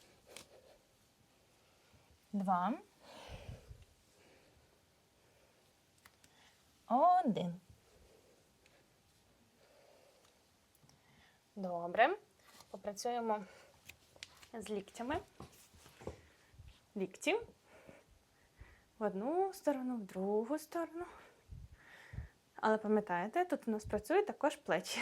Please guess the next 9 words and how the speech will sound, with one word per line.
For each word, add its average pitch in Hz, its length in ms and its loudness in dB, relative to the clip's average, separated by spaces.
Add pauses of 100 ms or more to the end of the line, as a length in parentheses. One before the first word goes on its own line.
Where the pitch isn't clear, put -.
(140)
<laughs> - 160 -10
тому 226 200 2
що 226 140 0
лікоть 311 380 2
тільки 226 220 -6
згинається 233 480 0
і 262 200 0
розгинається. 185 680 -2 (800)
Зап'ястки. 208 640 -2